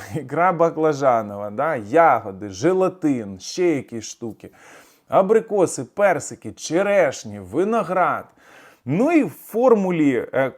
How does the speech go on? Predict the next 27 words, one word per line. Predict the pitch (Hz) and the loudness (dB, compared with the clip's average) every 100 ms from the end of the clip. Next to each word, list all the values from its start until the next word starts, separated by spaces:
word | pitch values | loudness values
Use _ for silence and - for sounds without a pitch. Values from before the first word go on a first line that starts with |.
| 147 | -12
закупалося | 113 170 170 185 214 262 254 208 165 | -4 -2 -2 -2 2 4 4 2 -2
середня | 147 175 180 226 185 190 | -4 -4 2 2 2 -6
ціна. | - - 175 170 208 262 277 | -10 -10 -8 -4 -4 -4 -6
Я | 165 | -4
вам | 226 196 | -2 -4
цю | 185 | -8
історію | 190 - 196 175 | -14 -10 -6 -4
розказував. | 170 - 156 110 110 | -6 -4 -4 -4 -6
Хто | - | -8
пам'ятає | 156 151 151 156 156 131 | -6 -6 -4 -2 -2 -4
двадцять | 120 139 131 123 | -6 -8 -8 -10
другий, | 143 123 | -8 -8
двадцять | 120 120 120 120 | -6 -8 -8 -10
третій | 139 135 160 | -10 -10 -10
рік, | 247 165 | -8 -8
я | |
про | 170 165 | -8 -8
це | 160 151 | -10 -10
говорив. | 147 151 147 110 113 _ _ _ _ _ _ | -8 -8 -8 -10 -16 _ _ _ _ _ _
Що | - | -8
закуповують, | 135 170 175 175 202 254 226 175 143 | -4 -4 -4 -8 -4 -4 0 0 0
обманюють | 160 139 180 196 190 180 151 | -4 -4 -4 -4 -6 -10 -4
як? | 170 127 - | 0 0 -2
Тому | 143 175 | -10 -8
що | 175 | -6
є | 165 165 | -4 -6
калораж, | - 170 170 156 131 135 - | 0 0 2 4 4 2 -4